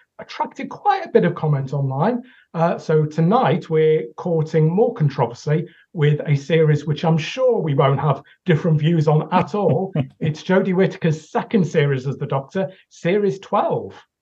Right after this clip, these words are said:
Speaker 1: So, yeah. And again, of course, we're joined by two very special guests tonight who are gonna help us decide which story is gonna lift that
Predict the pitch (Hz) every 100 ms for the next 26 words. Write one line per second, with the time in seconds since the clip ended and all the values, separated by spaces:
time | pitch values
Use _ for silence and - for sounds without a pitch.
0 | _ 139 127 120 123 196 - _ _ -
1 | 175 156 175 220 160 - 165 208 165 156
2 | 151 151 151 147 - 143 131 143 151 151
3 | - 160 160 151 147 - 160 156 226 -
4 | 143 143 135 156 151 147 - 143 147 127
5 | 139 165 - - 165 165 190 - 151 147
6 | 147 170 170 - 147